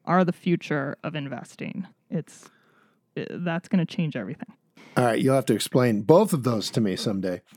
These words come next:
Speaker 2: but not today.
Speaker 1: Okay.
Speaker 2: So let's, let's jump in now. We've,
Speaker 1: Let's
Speaker 2: we've
Speaker 1: jump
Speaker 2: sort of
Speaker 1: into something we can understand, like grocery
Speaker 2: Yeah.
Speaker 1: stores.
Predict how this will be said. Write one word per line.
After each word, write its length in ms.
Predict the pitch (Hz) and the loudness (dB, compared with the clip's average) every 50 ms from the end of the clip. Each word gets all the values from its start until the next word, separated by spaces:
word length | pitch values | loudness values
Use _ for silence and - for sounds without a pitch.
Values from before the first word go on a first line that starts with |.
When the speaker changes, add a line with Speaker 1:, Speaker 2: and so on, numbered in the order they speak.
| - | 0
Speaker 2:
but 140 | - 151 151 | 2 4 4
not 240 | 147 151 156 143 - | 6 4 4 2 4
today. 280 | - 131 110 90 92 - _ _ - - - | 2 2 2 2 -2 -6 _ _ -10 -4 -2
Speaker 1:
Okay. 140 | 214 214 - - _ _ _ _ - - - - - _ - - | -2 -2 -2 -6 _ _ _ _ -20 -20 -20 -20 -20 _ -20 -18
Speaker 2:
So 260 | - - - - 160 151 | -14 -2 4 6 6 6
let's, 360 | 151 185 202 190 - - - | 6 4 2 2 2 0 4
let's 240 | 180 190 180 - - | 4 4 4 2 0
jump 300 | - 185 180 160 135 - | 4 4 4 4 4 2
in 140 | 143 123 120 | 0 2 2
now. 200 | 110 95 90 90 | 0 0 -2 2
We've, 220 | 123 135 156 156 139 | 4 4 4 4 4
Speaker 1:
Let's 80 | 147 151 | 4 6
Speaker 2:
we've 140 | 311 320 - | 6 6 8
Speaker 1:
jump 80 | 427 | 8
Speaker 2:
sort 120 | 427 381 427 | 6 8 8
of 40 | 381 | 6
Speaker 1:
into 140 | 359 311 | 6 4
something 400 | - - 359 285 302 - 294 262 | 4 4 4 4 6 6 6 6
we 100 | 247 240 | 6 6
can 140 | 233 254 220 | 6 4 4
understand, 600 | 214 214 196 196 - - - 180 139 65 - - | 4 6 4 4 2 0 -4 -6 -6 -4 -6 -6
like 160 | - 165 - | -6 -6 -4
grocery 300 | - 165 135 196 - 208 | -2 -4 -4 0 4 4
Speaker 2:
Yeah. 120 | 185 147 92 | 4 4 4
Speaker 1:
stores. 340 | - - - - - - | -2 -8 -12 -12 -16 -18